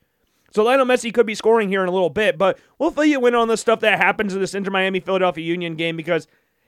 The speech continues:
it's just crazy to think how different of a team Inter Miami look with Lionel Messi in the squad. And that shouldn't be a surprise to anybody. I mean, when you get the greatest player of all time joining your squad, no matter how bad you're gonna be in a league like the M L S, and again, this is no disrespect to the M L S, or maybe it is.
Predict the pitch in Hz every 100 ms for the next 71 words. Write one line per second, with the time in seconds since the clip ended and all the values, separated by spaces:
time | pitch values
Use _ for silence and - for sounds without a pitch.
0 | _ - 233 311 302 - 226 233 233 220
1 | 190 - 202 190 165 _ _ _ _ _
2 | - 220 220 143 196 220 240 226 185 -
3 | 208 202 185 185 180 175 180 165 151 175
4 | 165 _ _ _ 190 185 185 196 185 175
5 | 175 175 170 160 170 175 240 302 - 254
6 | 285 220 233 208 185 175 180 147 156 165
7 | 175 185 185 _ _ _ - 214 240 247
8 | 247 262 202 208 220 - 214 208 170 185
9 | 190 156 175 196 202 - _ _ _ _
10 | _ 143 190 220 208 202 196 - 151 160
11 | 190 214 _ _ _ _ - 208 240 254
12 | 175 208 220 180 180 202 220 220 196 233
13 | 214 190 208 220 180 185 190 208 208 208
14 | 214 214 226 214 180 190 202 196 180 175
15 | 185 165 170 170 185 208 240 240 170 135
16 | 123